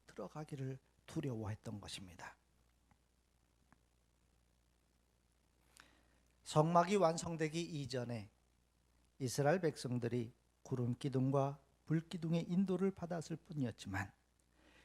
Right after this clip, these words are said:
이제 성막이 완성된 후에는 하나님이 안주하시는 장소,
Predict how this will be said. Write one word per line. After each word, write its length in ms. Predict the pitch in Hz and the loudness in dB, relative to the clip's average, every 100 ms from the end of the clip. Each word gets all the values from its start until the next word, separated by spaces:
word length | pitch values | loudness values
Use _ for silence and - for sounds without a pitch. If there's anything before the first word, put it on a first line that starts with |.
| - | -4
이제 220 | 165 214 | 10 12
성막이 560 | 208 - 233 240 226 247 | 12 10 12 12 12 12
완성된 720 | 165 156 190 202 202 208 208 | 12 10 8 8 10 10 10
후에는 680 | - 294 202 151 233 98 - - _ - _ _ _ _ _ _ _ _ _ _ _ _ _ _ _ | 4 6 10 12 12 12 0 -18 _ -20 _ _ _ _ _ _ _ _ _ _ _ _ _ _ _
하나님이 1120 | - - - 180 185 208 208 226 226 240 233 - - _ - | -8 -4 -2 0 2 2 2 4 4 4 2 -6 -20 _ -4
안주하시는 960 | 143 - 240 269 277 254 240 254 254 240 | 0 4 4 4 6 4 4 4 6 6
장소, 540 | - 254 233 143 - | 4 2 2 -2 -6